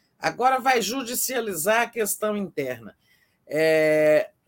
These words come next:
essa reunião de hoje da comissão executiva, né, é, ela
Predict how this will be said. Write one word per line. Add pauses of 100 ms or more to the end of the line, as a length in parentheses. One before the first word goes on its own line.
(160)
essa
reunião
de
hoje
da
comissão
executiva, (200)
né, (560)
é, (380)
ela